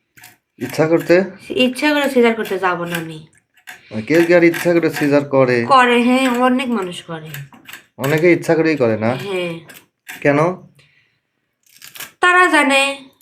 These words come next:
Speaker 2: আমি তো জানি না, ইচ্ছা করে করে।
Speaker 1: ও। কিন্তু ইচ্ছা করে সিজার করা, এটা আমার কেমন যেন মনে হয়।
Speaker 2: সিজারে অনেক কষ্ট।
Speaker 1: ট্রাই করা উচিত নরমালে।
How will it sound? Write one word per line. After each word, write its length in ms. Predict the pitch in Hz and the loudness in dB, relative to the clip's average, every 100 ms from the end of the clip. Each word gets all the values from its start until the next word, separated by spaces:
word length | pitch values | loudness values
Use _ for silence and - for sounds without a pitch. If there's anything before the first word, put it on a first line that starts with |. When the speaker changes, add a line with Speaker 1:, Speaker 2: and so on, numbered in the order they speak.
| - 226 | -8 -2
Speaker 2:
আমি 120 | 233 | 0
তো 80 | 240 | 2
জানি 280 | 240 226 | 2 2
না, 140 | 220 220 | 0 0
ইচ্ছা 340 | 233 240 262 | 0 0 0
করে 180 | 240 233 | 2 2
করে। 420 | 220 190 180 165 - _ _ _ _ _ _ _ _ _ - | 2 0 -2 -6 -12 _ _ _ _ _ _ _ _ _ -14
Speaker 1:
ও। 340 | 101 98 95 - - - _ _ _ _ _ _ _ _ _ _ _ _ - | -12 -10 -14 -18 -20 -20 _ _ _ _ _ _ _ _ _ _ _ _ -10
কিন্তু 600 | 170 180 185 180 175 165 151 - - _ _ 165 | -4 0 4 6 4 2 0 -6 -20 _ _ -10
ইচ্ছা 320 | 175 - 226 | -6 2 4
করে 220 | 196 185 | 6 6
সিজার 380 | 180 160 170 151 | 4 0 2 2
করা, 300 | 151 151 147 | 4 4 4
এটা 320 | 143 147 135 | 4 4 4
আমার 260 | 123 127 127 | 2 0 2
কেমন 300 | 127 127 120 | 2 2 0
যেন 160 | 120 | 0
মনে 260 | 117 110 104 | 0 -2 -4
হয়। 220 | 101 95 - _ - _ _ _ _ _ | -8 -10 -12 _ -20 _ _ _ _ _
Speaker 2:
সিজারে 280 | 233 240 240 | -4 -2 0
অনেক 260 | 226 220 220 | 0 -2 -6
কষ্ট। 460 | 202 190 - - 175 170 | -8 -10 -10 -14 -14 -2
Speaker 1:
ট্রাই 220 | 156 175 | 2 4
করা 240 | 170 156 147 | 4 4 4
উচিত 320 | 131 135 139 139 - - | 2 0 -2 -4 -16 -4
নরমালে। 500 | 120 117 113 110 113 | -2 0 0 0 -4